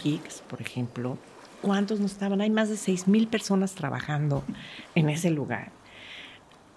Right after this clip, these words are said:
Las nacionalidades no importan, las razas tampoco, no hay divisiones geopolíticas, no hay como esta... o sea, lo que hay es un interés común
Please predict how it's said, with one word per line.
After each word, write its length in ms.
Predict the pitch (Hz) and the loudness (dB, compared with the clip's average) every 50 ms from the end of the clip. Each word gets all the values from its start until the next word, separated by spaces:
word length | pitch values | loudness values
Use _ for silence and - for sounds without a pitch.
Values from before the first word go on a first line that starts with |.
| - - - | -20 0 2
Las 200 | 190 185 185 175 | 4 6 8 8
nacionalidades 960 | 185 185 180 - 190 190 190 196 202 208 208 196 208 214 220 226 220 220 - | 6 6 6 6 6 6 6 6 6 4 4 4 4 4 4 4 2 4 6
no 100 | 196 196 | 6 8
importan, 640 | 196 190 180 - 147 139 139 - - 156 156 156 165 - - - | 8 6 4 2 0 0 0 -2 -2 0 0 0 -4 -6 -8 -6
las 320 | 165 170 170 165 170 170 | -4 -2 -2 0 0 0
razas 340 | 185 196 202 196 - 214 - | 0 0 0 0 -2 -4 0
tampoco, 420 | - 175 151 143 - 156 151 - - - | 2 0 0 4 2 2 2 2 2 4
no 120 | 196 202 | 6 6
hay 80 | 226 226 | 6 6
divisiones 520 | 233 226 220 190 - - 196 202 208 196 | 4 2 2 2 4 4 4 4 4 2
geopolíticas, 1080 | - - 170 - - 127 123 123 127 147 147 - - 143 - - 160 156 160 156 - - | 2 0 0 2 2 -2 0 2 0 -2 -2 -2 -8 -6 0 2 2 2 2 0 2 2
no 220 | 175 180 180 185 | 4 4 4 4
hay 280 | 190 190 190 190 196 190 | 4 4 4 4 2 2
como 520 | - 196 190 175 160 156 151 143 - - - - - | 2 2 2 4 4 2 0 -2 -4 -6 -10 -12 -2
esta... 760 | - 165 160 160 - - - 185 180 175 170 160 151 139 135 139 - - - - - - - - - - - - - - - - - - - - - - - - - - - - | -2 -2 -2 -2 -6 -4 -2 0 2 2 2 0 0 -2 -4 -6 -10 -18 -20 -20 -20 -20 -20 -20 -20 -20 -20 -20 -20 -20 -20 -20 -20 -20 -20 -20 -20 -20 -20 -20 -20 -20 -20 -12
o 60 | - | -4
sea, 180 | - 185 190 196 | 0 2 4 6
lo 180 | 196 196 196 190 | 8 6 6 8
que 120 | - 233 | 6 6
hay 100 | 240 233 | 6 6
es 140 | 254 247 - | 4 6 8
un 100 | 233 233 | 8 8
interés 640 | 247 240 226 233 202 180 175 185 196 190 - - - - - | 10 8 8 8 6 6 8 6 6 4 2 -2 -6 -8 0
común 640 | - 185 165 170 170 180 180 180 180 175 180 190 214 | 4 6 8 8 10 10 10 10 10 8 6 4 2